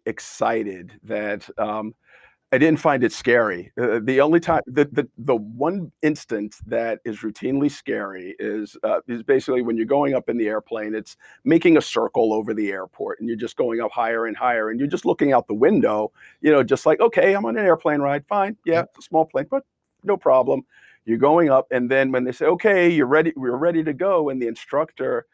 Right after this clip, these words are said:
Speaker 1: stands you in front of the door, and you're still looking out the window, and it's exciting and everything. Then he pops the door open, and you get hit in the face with that wind. That is when it gets <laughs> scary. <laughs>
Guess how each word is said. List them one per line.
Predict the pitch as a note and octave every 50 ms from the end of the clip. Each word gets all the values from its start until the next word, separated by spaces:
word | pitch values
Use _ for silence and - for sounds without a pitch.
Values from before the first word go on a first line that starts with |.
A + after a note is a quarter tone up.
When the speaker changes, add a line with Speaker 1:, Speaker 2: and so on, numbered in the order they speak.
| _ _ _ _ _
Speaker 1:
stands | - - - A#2+ A#2+ C#3 D#3 F3+ D#3+
you | E3 F#3+ F#3
in | F#3 F3+
front | E3+ - - - B2 C3 C#3+ E3
of | F#3 F3 F3
the | E3+ G#3+
door, | F#3 F#3+ E3+ B2 A2 F#2+ F2 G2+ - - _
and | D3 D#3 D3+
you're | D3+ D3+
still | - - - - D#3 G#3 G3+
looking | - C#3 C#3 - F3 D#3+
out | D#3+ F#3+ G#3+ -
the | - A3+
window, | G#3 F3+ D#3+ D#3+ D3 D3 C#3 C#3+ D#3 F3 F#3+
and | G#3 F#3+
it's | E3+ - -
exciting | D#3+ - - - - A#2+ B2+ B2+ D3 D#3 D3+ D#3
and | D3+ D3+
everything. | D3 C#3 C#3 C#3 C#3 - C#3+ C#3 C#3+ - - _ - - - - _ _ _ _ _ _ _ _ _ _
Then | - C#4 D4
he | A#3+ G3
pops | - - - G#3+ A#3 - - -
the | - F#3
door | D#3+ F3+ F3 D#3+ C#3+ A#2+
open, | G2+ - - - - - _ _ _ _ _ _ _ _ _ _ _ _
and | - C#3+ C#3 B2 A#2+
you | A#2
get | A2+ A2+ G#2
hit | G2+ - - - G3+ - - _
in | G3+ E3
the |
face | - - - D3 C3 - -
with | - - -
that | - - -
wind. | A2 A#2+ A2+ G2+ F#2 D2+ - - _ _ _ _ _ _ _ _ _ _ _ _ _ _ _
That | - B2+ B2 C3 - - _ _ -
is | A#2+ A2+ A2
when | C3 A2 A2+
it | G#2+ -
gets | - - -
<laughs> | -
scary. | - D#4+ - - - - - - - - - - - _
<laughs> | - -